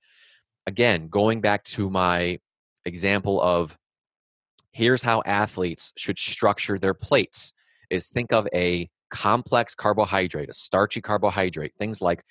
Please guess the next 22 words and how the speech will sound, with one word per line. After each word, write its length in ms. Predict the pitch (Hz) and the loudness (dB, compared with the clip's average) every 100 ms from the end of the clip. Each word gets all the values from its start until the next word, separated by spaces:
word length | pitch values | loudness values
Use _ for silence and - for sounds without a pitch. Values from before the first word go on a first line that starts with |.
| _ _ | _ _
brown 360 | 80 92 104 | 0 2 2
rice. 500 | 110 95 80 82 - - _ _ _ | 4 2 2 -4 -8 -10 _ _ _
Even 460 | - 107 107 107 - - | -6 0 0 0 -6 -6
in 120 | 90 | -4
times 520 | - 104 101 104 104 | -2 0 2 0 -2
of 260 | - 90 80 | -2 -2 -2
need, 320 | 98 104 104 | -2 0 0
white 320 | 92 98 107 | 2 2 2
rice 340 | 101 98 101 - | 2 2 2 -2
will 100 | 92 | -4
suffice. 680 | - - 92 80 - - _ _ _ _ _ | -4 0 0 0 -6 -10 _ _ _ _ _
Uh, 240 | 85 82 78 | -6 -4 -4
sweet 340 | - - 147 | -4 0 0
potatoes, 580 | 139 - 107 87 82 85 | -2 -2 -2 0 -4 -4
white 240 | 92 117 101 | 0 0 0
potatoes, 600 | 107 107 95 87 85 - | -4 -2 0 0 -2 -8
quinoa, 800 | - 127 123 110 98 90 82 80 _ _ _ _ _ | -6 -4 -4 -2 0 2 0 -2 _ _ _ _ _
oats 560 | 117 117 98 - - - | 4 4 4 -2 -6 -6
are 140 | 95 95 | -2 -2
another 280 | 92 90 90 | -2 -2 -2
good 200 | 90 85 | -4 -4
one. 360 | 82 80 80 | -6 -6 -8